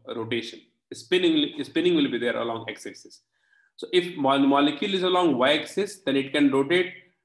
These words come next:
uh, along, like, you know, rotate with respect to X axis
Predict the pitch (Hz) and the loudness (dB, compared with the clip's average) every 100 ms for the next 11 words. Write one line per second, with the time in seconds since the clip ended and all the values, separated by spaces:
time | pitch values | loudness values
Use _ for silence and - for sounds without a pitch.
0 | _ - 127 131 127 127 - _ _ 123 | _ -2 0 0 -2 -14 -20 _ _ -2
1 | 127 131 131 131 120 117 131 117 - - | 0 0 -2 -4 -6 -4 -4 -6 -10 -12
2 | 123 123 123 160 - - _ - 165 180 | -6 -4 -2 -4 -4 -16 _ -4 -4 -2
3 | 180 175 170 - 139 120 120 - - 160 | -4 -4 -4 -2 -2 -2 -6 -4 -6 -8
4 | - 208 208 | -6 -8 -8